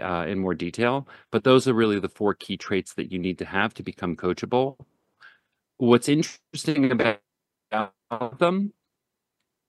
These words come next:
is everybody has the potential to have them. Right? I don't think there's a factor that stops.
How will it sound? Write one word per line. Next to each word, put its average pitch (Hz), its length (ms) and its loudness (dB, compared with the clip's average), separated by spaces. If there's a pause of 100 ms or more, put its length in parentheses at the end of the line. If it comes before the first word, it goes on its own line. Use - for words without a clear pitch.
(300)
is 110 480 -2 (1600)
everybody 120 840 0
has 113 280 -2
the - 60 -8
potential 113 600 -4
to 101 120 -8 (260)
have 92 340 -4 (100)
them. - 160 -12 (1400)
Right? 90 120 -4
I 90 40 0
don't 107 160 2
think 117 160 0
there's 101 180 0
a 87 80 -10
factor 90 400 -2
that 80 160 -6
stops. 78 340 -4